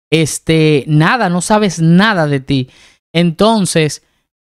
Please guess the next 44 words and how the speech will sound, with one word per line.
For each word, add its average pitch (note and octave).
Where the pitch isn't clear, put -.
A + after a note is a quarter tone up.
eh, D#3+
también F3
dicen F3+
que E3
cuando D#3
tú E3
falleces, E3+
tu F3
espíritu F3
regresa C#3+
a C3
Dios. B2+
Eh, F#3
hay A#3
muchas B3
cosas, F#3
sí, F3+
de E3+
la D3+
Biblia D3
que C#3
podríamos D#3+
decir. D3
Entonces, D#3
yo F3
creo G3+
mucho F3+
en C3+
eso, A#2
en C#3+
la C#3+
cuestión D3+
que E3
dice E3
la C3+
palabra D3
de D3
Dios, E3
la C3
Biblia. C3+
Pero G#3
se E3+
respeta, D#3+
Ugi, E3